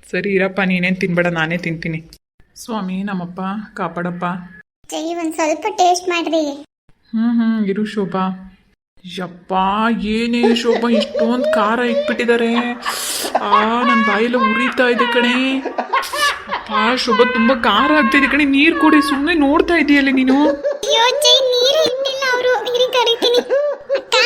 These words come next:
Speaker 2: ಅಕ್ಕ, ಅಯ್ಯೋ, ನಾನ್ ನೀರ್ ತರೋದು ಮರ್ತೋಯ್ತು ಜೈ. ಯಾಕೆ ಅಮ್ಮಯ್ಯ ಸೋಬಿ ಹಂಗ್ ಕೂಕಂಡೆ?
Speaker 1: ಆಂಟಿ, ಅದು ಸ್ವಲ್ಪ ನೀರ್ ಬೇಕಾಗಿತ್ತು.
Speaker 2: ಅಯ್ಯ, ಸುಮ್ನೆ ಉಂಬಕ್ ಇಟ್ಬಿಟ್ಟು ನೀರ್ ಕೊಡ್ದಂಗ್ ಹೋದ್ರೆ ಅವ್ರು. ಇರಪ್ಪ, ತಕ ಬರ್ತೀನಿ ನಾನೇ.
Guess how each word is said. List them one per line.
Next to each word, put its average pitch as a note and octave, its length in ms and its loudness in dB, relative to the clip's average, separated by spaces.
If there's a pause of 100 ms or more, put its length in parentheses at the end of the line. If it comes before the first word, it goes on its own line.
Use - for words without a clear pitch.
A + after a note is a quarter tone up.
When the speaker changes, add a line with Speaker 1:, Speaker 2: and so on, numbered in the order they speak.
(380)
Speaker 2:
ಅಕ್ಕ, G4 140 -2 (800)
ಅಯ್ಯೋ, F4 220 0
ನಾನ್ F4+ 240 0
ನೀರ್ F4 320 -4
ತರೋದು G#4+ 340 2
ಮರ್ತೋಯ್ತು F4+ 500 0
ಜೈ. E4+ 240 -2 (520)
ಯಾಕೆ F#4 260 -2
ಅಮ್ಮಯ್ಯ D4+ 260 -2
ಸೋಬಿ D4 220 0
ಹಂಗ್ E4+ 180 0
ಕೂಕಂಡೆ? E4+ 420 -2 (680)
Speaker 1:
ಆಂಟಿ, G#3+ 280 2
ಅದು A3 200 4
ಸ್ವಲ್ಪ G#3+ 280 2
ನೀರ್ A3+ 260 4
ಬೇಕಾಗಿತ್ತು. G#3 540 0 (500)
Speaker 2:
ಅಯ್ಯ, D4 180 2
ಸುಮ್ನೆ D#4 260 -2
ಉಂಬಕ್ G4+ 360 2
ಇಟ್ಬಿಟ್ಟು A4 280 -2
ನೀರ್ A4 160 2
ಕೊಡ್ದಂಗ್ G#4 320 4
ಹೋದ್ರೆ C#4+ 180 2
ಅವ್ರು. C#4 460 0 (360)
ಇರಪ್ಪ, G4 260 0
ತಕ E4+ 220 -2
ಬರ್ತೀನಿ F4 220 0
ನಾನೇ. E4+ 200 2